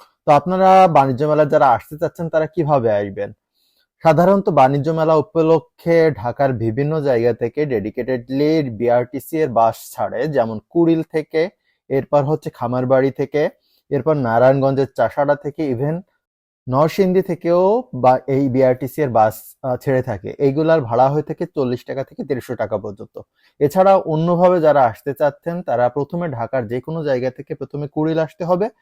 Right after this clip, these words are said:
ওইখান থেকে রিক্সা যোগে, আহ, অটো যোগে অথবা বাস যোগে সরাসরি চলে আসতে পারবেন বাণিজ্য মেলা প্রাঙ্গণে। এছাড়া যারা ব্যক্তিগত গাড়ি নিয়ে আসবেন, তাদেরকে যাওয়ার সময় বিশেষভাবে, আহ, ট্রাফিকের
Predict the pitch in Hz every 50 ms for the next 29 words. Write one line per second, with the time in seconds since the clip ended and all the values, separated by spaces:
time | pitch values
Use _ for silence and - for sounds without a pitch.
0 | _ _ _ _ _ - 160 165 160 190 196 196 190 190 - - 202 208 220 233
1 | 240 220 156 127 131 127 _ - - 170 160 147 160 160 147 147 165 165 156 139
2 | 143 131 127 127 139 143 - 175 165 156 175 170 160 170 160 156 127 120 - 139
3 | 131 139 143 143 147 143 - _ _ _ - 107 131 135 139 139 131 127 165 160
4 | 151 160 170 190 202 196 - - - 170 170 175 165 - 175 165 156 - 160 135
5 | 131 131 123 - - 139 139 139 139 147 170 170 151 135 120 117 117 110 120 123
6 | 120 120 113 113 110 - 113 110 113 104 104 104 104 - _ _ _ _ _ _
7 | - _ _ - 151 - 190 190 190 196 196 190 196 196 196 196 196 185 151 139
8 | 123 - - 147 147 151 147 160 131 127 123 123 135 147 160 160 151 139 131 113
9 | 104 123 139 180 196 _ _ _ _ _ _ - 147 147 151 180 185 185 - -
10 | 196 185 185 185 160 131 135 127 139 147 160 151 - - 190 175 160 156 156 165
11 | 180 175 143 110 113 156 165 - - - 190 185 180 175 165 160 165 165 156 180
12 | 180 190 214 233 - _ _ _ _ _ _ - 143 143 143 139 - - 151 143
13 | - 170 156 - 185 175 165